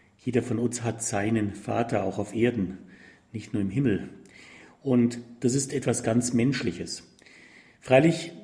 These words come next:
wie sieht unsere Vaterbeziehung aus? Von einer Mutterbindung spricht man ja ganz selbstverständlich.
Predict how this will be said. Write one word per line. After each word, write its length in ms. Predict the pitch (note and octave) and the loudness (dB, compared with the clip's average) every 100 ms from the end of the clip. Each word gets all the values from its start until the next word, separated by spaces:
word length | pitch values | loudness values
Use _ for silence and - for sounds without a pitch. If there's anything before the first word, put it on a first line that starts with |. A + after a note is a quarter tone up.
| - | -8
wie 100 | B2+ | -2
sieht 280 | B2+ - F3+ | 0 2 0
unsere 280 | F#3+ D3+ C3+ | 0 0 0
Vaterbeziehung 1080 | A#2+ A#2+ C#3+ D#3+ A#2+ A#2 - F3 F3+ C3 F2 | 0 0 0 0 -2 -2 -2 2 4 4 4
aus? 480 | F2 E2+ E2 - - _ _ _ _ _ _ _ - - - - - - _ | -2 -6 -8 -12 -16 _ _ _ _ _ _ _ -20 -20 -20 -20 -20 -20 _
Von 160 | C#3 | 2
einer 160 | D3 B2+ | 6 8
Mutterbindung 880 | B2+ F#3+ E3+ B2 B2+ C3 C#3+ D#3 F3+ | 10 8 6 4 4 4 6 6 4
spricht 400 | - D#3+ D3+ - | 2 0 0 2
man 120 | B2+ | 4
ja 80 | B2 | 4
ganz 320 | A#2 A2 A2+ | 2 0 2
selbstverständlich. 1120 | A#2 A#2 - - A2 - C#3 F3 F2 E2 - | 2 2 -2 -4 -4 0 0 0 -2 -8 -12